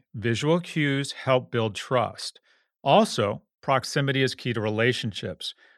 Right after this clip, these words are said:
which are key to the culture of any organization. But presence is also expensive.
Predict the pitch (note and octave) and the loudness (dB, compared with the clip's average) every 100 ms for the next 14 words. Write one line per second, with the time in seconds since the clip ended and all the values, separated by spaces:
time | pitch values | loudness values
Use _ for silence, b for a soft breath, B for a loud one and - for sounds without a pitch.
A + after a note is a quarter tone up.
0 | b A#2 B2 A2 - E3 D#3 E3 D3 - | b -4 -2 -2 -2 -2 -2 -2 -4 -4
1 | B2 A2 - A#2+ G#2+ - C#3+ B2 A#2 G2+ | -4 -4 -6 -6 -8 -8 -2 0 0 -2
2 | G2 F#2+ F#2+ G#2 G2+ - F#2+ _ _ _ | -4 -6 -4 -4 -4 -8 -14 _ _ _
3 | _ _ _ _ _ _ _ _ _ _ | _ _ _ _ _ _ _ _ _ _
4 | _ B2+ B2 - F3 F#3+ G3+ G3+ - B2 | _ 0 0 2 4 4 2 -2 -2 -4
5 | - - D#3+ E3+ B2+ G#2 - - C#3 D3 | -2 0 0 0 -2 -2 -4 -2 -2 -2
6 | - F2 - | -6 -12 -14